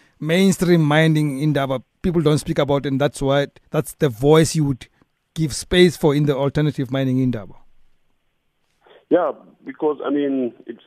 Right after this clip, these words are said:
Speaker 2: interesting that also just about, I think, two, three years ago, there was Lily Farm, eh, the, the, the miners who were trapped underneath, and even today I read that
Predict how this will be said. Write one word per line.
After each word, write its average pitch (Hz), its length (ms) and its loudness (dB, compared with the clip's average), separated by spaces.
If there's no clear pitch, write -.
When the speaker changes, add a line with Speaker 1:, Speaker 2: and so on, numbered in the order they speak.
Speaker 2:
interesting 147 520 -4
that 113 160 -2
also 127 300 -4
just 117 220 -8
about, 104 360 -4
I - 60 -20
think, 107 240 -10
two, 120 140 -4
three 147 200 -4
years 135 240 -2
ago, 104 300 -4
there 101 180 -4
was 101 220 -2
Lily 127 280 -2
Farm, 101 340 -4
eh, 104 140 -2
the, 101 260 -2
the, 95 240 -4
the 98 60 -6
miners 110 500 -4
who 101 80 -14
were 104 180 -4
trapped 113 200 -2
underneath, 110 540 -4
and 104 320 -4
even 117 320 -2
today 113 280 -2
I 107 180 -2
read 110 180 -6
that 104 160 -6